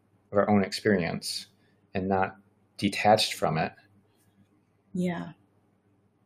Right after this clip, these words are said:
Speaker 1: we can, we can listen to it.
Speaker 2: Yeah.
Speaker 1: We can have that compassion. We can have
Speaker 2: Yeah.
Speaker 1: that curiosity. The same curiosity and compassion that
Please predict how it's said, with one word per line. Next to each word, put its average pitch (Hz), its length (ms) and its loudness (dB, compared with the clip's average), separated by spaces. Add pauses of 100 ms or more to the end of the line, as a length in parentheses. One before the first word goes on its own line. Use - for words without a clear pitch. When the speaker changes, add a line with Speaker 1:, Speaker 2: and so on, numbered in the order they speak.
Speaker 1:
we 110 80 -2
can, 101 420 2 (720)
we 107 60 -4
can 147 180 2
listen 104 220 -2
to - 120 -4
it. - 160 -4 (100)
Speaker 2:
Yeah. 107 240 -2
Speaker 1:
We 107 60 -2
can 101 120 -2
have 110 180 2
that 104 120 -2
compassion. 98 680 -6 (100)
We 104 80 -4
can 95 80 0
have 98 140 0
Speaker 2:
Yeah. 95 60 0
Speaker 1:
that 95 80 -6
curiosity. 92 840 -4 (1040)
The 101 60 -6
same 107 220 6
curiosity 101 460 2
and 101 60 -2
compassion 95 520 -2
that 92 160 -6